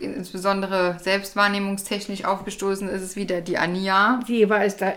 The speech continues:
Speaker 2: extrem aufgefallen,
Speaker 1: Oh.
Speaker 2: ja.
Speaker 1: Dann hat die sich, also dann immer, wenn die ja zurückkommen vom Shooting, dann fragen die ja die anderen, wie es war, mal erzählt
Speaker 2: Ja.
Speaker 1: so und so. Und bei manchen haben die wohl dann, wie die gesagt haben, super gelaufen, alle geklatscht, so.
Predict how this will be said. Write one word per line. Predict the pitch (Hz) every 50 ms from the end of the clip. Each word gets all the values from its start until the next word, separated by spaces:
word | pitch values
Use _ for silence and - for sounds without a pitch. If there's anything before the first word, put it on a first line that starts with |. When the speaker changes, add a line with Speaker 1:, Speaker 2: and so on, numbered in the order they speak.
| - -
Speaker 2:
extrem | 190 - - - - - 262 269 262 233 240 -
aufgefallen, | 185 170 165 185 196 196 185 185 180 190 214 214 208 208 196 190 170 -
Speaker 1:
Oh. | - 214
Speaker 2:
ja. | 196 180 165 170 180 202
Speaker 1:
Dann | 214 214 208 202
hat | 233 233 -
die | 285 320 247
sich, | 190 180 202 247 311 - - -
also | 196 190 196 196
dann | 180 - 180 185 190 180 -
immer, | - 233 240 247 226
wenn | 220 220 208
die | 214
ja | 196 185
zurückkommen | 190 - 180 214 214 - - 254 254 254
vom | 247 262 240 240
Shooting, | 240 - 262 254 247 269 254 240
dann | 214 196 185 185 180 170 - - - - - - 180 -
fragen | - 220 208 220 214
die | 214
ja | 202 190
die | 185
anderen, | 185 185 175 170
wie | 170
es | - -
war, | 233 233 220
mal | 190 143 160
erzählt | 202 262 254
Speaker 2:
Ja. | 247 240 233
Speaker 1:
so | 233 233
und | 226 220 220
so. | 233 233 233 226 233 - - - - - - - - - - - - - -
Und | - 208 196 190
bei | 190 180
manchen | 175 185 208 240 277 320 - - - 254 254 254 254
haben | 226 220 220 220 214 214
die | 208 214 196
wohl | 208 214 208 208
dann, | 202 196 202 202 190
wie | 190 180
die | 175 170
gesagt | - 180 185 180 -
haben, | 175 170 170
super | - - - 175 170
gelaufen, | 175 185 190 208 214 214 214 -
alle | - 190 185 185 180
geklatscht, | - - - 165 - - 156 143 139 - - - - -
so. | - 131 131 131